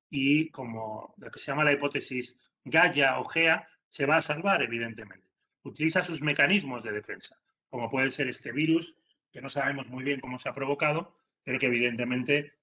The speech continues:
está atacando a todo el planeta, está tratando de, de, bueno, eliminar buena parte de la población. Crisis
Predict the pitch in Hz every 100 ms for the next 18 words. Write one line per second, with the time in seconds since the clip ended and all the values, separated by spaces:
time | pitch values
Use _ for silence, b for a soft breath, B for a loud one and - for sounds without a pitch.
0 | _ 131 - 143 139 - 120 113 107 117
1 | 110 110 120 113 147 156 _ _ _ _
2 | - 139 123 143 165 143 113 113 107 -
3 | 120 110 104 117 131 - 123 123 127 147
4 | 127 135 139 127 123 - 117 - _ _
5 | - 120 113 113 104 95 104 - - 160
6 | 208 196 202